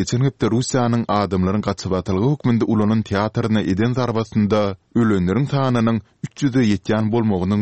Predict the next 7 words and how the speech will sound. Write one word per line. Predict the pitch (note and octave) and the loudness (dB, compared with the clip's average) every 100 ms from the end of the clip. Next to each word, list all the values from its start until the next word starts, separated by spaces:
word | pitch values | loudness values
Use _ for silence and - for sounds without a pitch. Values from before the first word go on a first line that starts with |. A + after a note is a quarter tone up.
| A2 | 2
mümkindigini | B2 A2+ C#3 A#2+ A#2 F#2 E2 | 0 0 0 2 2 0 0
aýtdylar. | F2 - G2 F#2 F#2+ - - _ _ _ | -2 -4 0 2 0 -2 -10 _ _ _
Ukrain | - - F2+ F2+ B2 | -10 -2 0 0 0
güýçleri | C3 B2 B2+ A#2+ | -2 -2 -2 -2
söwüşde | - G#2 G2 - G2 F#2+ | 0 0 0 0 0 0
rus | C3 - | -2 -2
goşunlaryny | C3 - A2 G#2 G#2 | -2 2 2 2 0